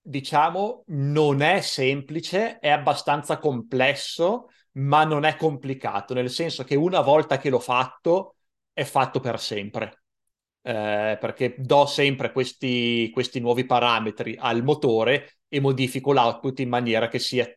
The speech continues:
totalmente irriconoscibile rispetto a un chat G P T standard.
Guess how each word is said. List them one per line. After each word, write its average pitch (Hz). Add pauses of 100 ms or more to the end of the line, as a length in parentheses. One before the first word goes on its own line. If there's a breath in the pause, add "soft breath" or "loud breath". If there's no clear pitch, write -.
totalmente 127
irriconoscibile 117
rispetto 113
a 107
un 107
chat 120
G 120
P 113
T 113
standard. 104